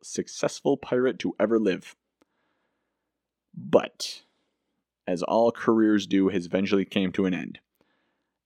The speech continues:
April twenty-sixth, seventeen seventeen, Black Sam Bellamy in the Whydah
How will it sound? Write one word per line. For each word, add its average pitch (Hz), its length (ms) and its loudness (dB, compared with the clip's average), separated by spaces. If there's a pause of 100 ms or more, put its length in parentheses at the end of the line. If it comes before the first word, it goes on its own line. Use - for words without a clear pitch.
(120)
April 143 320 2
twenty-sixth, - 800 -2
seventeen 127 840 -2
seventeen, 95 540 -2
Black 101 360 -4
Sam 120 440 -2
Bellamy 110 440 2
in 98 120 -2
the 90 80 2
Whydah 101 460 2